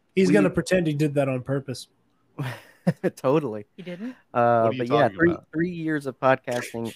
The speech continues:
Speaker 2: is no joke. Um,
Speaker 4: No.
Speaker 3: He
Speaker 2: I,
Speaker 3: beat out
Speaker 2: I've
Speaker 3: you guys by, like, a year.
Speaker 2: twenty eighteen, yeah. August twenty eighteen.
Speaker 4: That's right.
Speaker 3: Who's
Speaker 2: So,
Speaker 3: the alpha
Speaker 2: yeah, this
Speaker 3: now?
Speaker 2: will, this will be four.
Speaker 4: Who's the alpha?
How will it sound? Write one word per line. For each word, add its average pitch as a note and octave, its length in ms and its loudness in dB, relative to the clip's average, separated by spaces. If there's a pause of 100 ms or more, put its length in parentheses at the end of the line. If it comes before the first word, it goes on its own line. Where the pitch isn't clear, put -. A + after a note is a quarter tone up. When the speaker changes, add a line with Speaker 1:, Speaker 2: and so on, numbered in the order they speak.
Speaker 2:
is A2+ 320 -6
no B2 180 2
joke. A2 420 -2 (200)
Um, G#2 500 -6 (100)
Speaker 4:
No. A#2 140 -4 (420)
Speaker 3:
He A#2 60 0
Speaker 2:
I, A#2+ 160 6
Speaker 3:
beat - 100 -4
out A#2+ 60 -2
Speaker 2:
I've A#2 120 -8
Speaker 3:
you A#2 60 -14
guys F#3 240 -12
by, F#3+ 160 -14
like, F#3 160 -18
a F3 40 -20
year. F3+ 340 -20 (840)
Speaker 2:
twenty C3 220 -2
eighteen, B2 400 -6
yeah. A2+ 240 -8 (140)
August A#2+ 320 -2
twenty A#2+ 220 -8
eighteen. B2 380 -12 (760)
Speaker 4:
That's - 160 -18
right. G#2 220 -8 (360)
Speaker 3:
Who's A2 120 -2
Speaker 2:
So, G#2+ 40 -2
Speaker 3:
the G#2+ 100 -2
alpha - 120 -2
Speaker 2:
yeah, C3+ 140 8
this B2+ 200 0
Speaker 3:
now? D3 60 4
Speaker 2:
will, C#3 240 2
this C3 180 -8
will D3+ 60 -6
be C#3 140 -8
four. A2+ 640 -2
Speaker 4:
Who's C#3 180 -4
the A#2 140 -12
alpha? D#3 480 -6